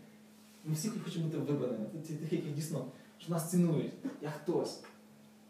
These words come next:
І Бог, він, він вибрав тебе. Ще до того, як навчився грати в футбол, до того, як навчився робити щось класне в своєму житті, ти ж йому нікому не потрібен.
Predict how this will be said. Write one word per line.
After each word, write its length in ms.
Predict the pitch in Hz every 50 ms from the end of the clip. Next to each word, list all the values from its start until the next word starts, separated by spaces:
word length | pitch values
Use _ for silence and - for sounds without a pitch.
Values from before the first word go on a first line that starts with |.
| - - - - - -
І 60 | 160
Бог, 320 | 156 135 165 214 262 262 247 196
він, 140 | 180 - 156 - - - - - - -
він 200 | 165 170 165 156 254
вибрав 360 | 254 - - - 127 127 -
тебе. 200 | 135 123 113 110 - - - - - - - - - - - - - - - - - - - - - - - - - - - - -
Ще 120 | - 190
до 80 | 180 -
того, 240 | - - 262 220 208
як 160 | 202 196 185
навчився 280 | 175 - 220 - - 165
грати 180 | 170 170 165
в 40 | -
футбол, 440 | - 156 135 127 117 - - - - - - - - - - - -
до 80 | 143 143
того, 160 | 214 226 233
як 120 | 240 -
навчився 360 | 190 180 - 220 220 - 185 170
робити 240 | 165 190 196 -
щось 160 | - 165 156 -
класне 300 | 170 160 160 - 165 151
в 40 |
своєму 260 | 139 - 151 147 143 139
житті, 180 | 139 143 - -
ти 60 | 175
ж 100 | 156 175
йому 120 | 180 185 185
нікому 280 | 180 180 185 180 170
не 60 | 170
потрібен. 460 | 160 - 160 - 151 143 139 127 -